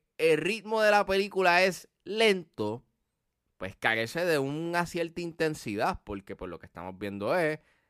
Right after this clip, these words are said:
el personaje de Bradley Cooper, pues, estafando gente con que él es un, un, un clarividente y un medium, y básicamente es eso. Estás viendo cómo él va estafando gente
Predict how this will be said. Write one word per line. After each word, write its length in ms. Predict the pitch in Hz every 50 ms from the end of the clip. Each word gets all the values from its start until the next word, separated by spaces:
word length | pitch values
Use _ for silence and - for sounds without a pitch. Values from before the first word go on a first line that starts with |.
| _ _
el 120 | - - 85
personaje 480 | - 87 82 - - 78 73 80 98
de 120 | 104 107 110
Bradley 320 | 110 113 110 110 110 107
Cooper, 440 | 107 165 180 - 143 135 135 135 - _ _ _ _ _ _ _
pues, 280 | - 95 90 87 85 - _ _ _ _ _ _ _
estafando 800 | - 101 87 - - - 90 - - 110 104 107 110 117 120 117
gente 540 | 131 135 139 143 147 _ - 135 127 127 123
con 220 | - 113 101 98 -
que 260 | - 98 92 92 95
él 80 | 98
es 260 | 104 107 107 107 - -
un, 420 | - 113 110 110 110 110 107 104 - _ _ _ _ _ _ _ _ _ _ -
un, 680 | - 113 117 120 120 120 117 113 110 107 101 95 90 87
un 120 | - 107 110
clarividente 1120 | 104 139 127 120 113 110 104 110 135 151 156 151 151 - _ - 147 143 143 143 139 135
y 80 | 131
un 140 | 120 110 113
medium, 720 | 139 170 175 165 160 156 151 151 151 147 147 143 143 143 143
y 460 | 131 117 110 110 107 107 107 104 101 _ _ _ _ - 151
básicamente 600 | 165 185 180 180 196 196 196 196 202 208 196 214
es 60 | 190
eso. 360 | 180 202 196 156 151 113 90 - _
Estás 220 | _ - 120 117
viendo 400 | 135 160 175 175 165 165 156 -
cómo 360 | - 147 151 151 160 165 160 170
él 220 | 175 175 170 143
va 80 | 143 143
estafando 600 | 147 _ - 156 147 - 156 151 156 156 156 156
gente 680 | 175 180 180 180 170 - - 160 156 151 151 151 -